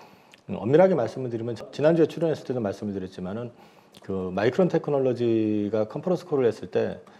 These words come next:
그 컨퍼런스 콜 내용이 사실 자기들에 대한 과시도 있지만은 엄밀하게 보면은 그건 하이닉스 아이알이었었다는 말씀을 드렸었고,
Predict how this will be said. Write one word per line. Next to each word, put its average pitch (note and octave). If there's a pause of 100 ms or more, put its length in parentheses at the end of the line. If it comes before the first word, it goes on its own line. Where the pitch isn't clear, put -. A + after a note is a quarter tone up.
(240)
그 G#2
컨퍼런스 G3+
콜 F#3+
내용이 C3
사실 B2
자기들에 C3
대한 B2
과시도 A2+
있지만은 G#2
엄밀하게 B2+
보면은 G#2+
그건 G2+
하이닉스 F3
아이알이었었다는 G2
말씀을 F2+
드렸었고, F#2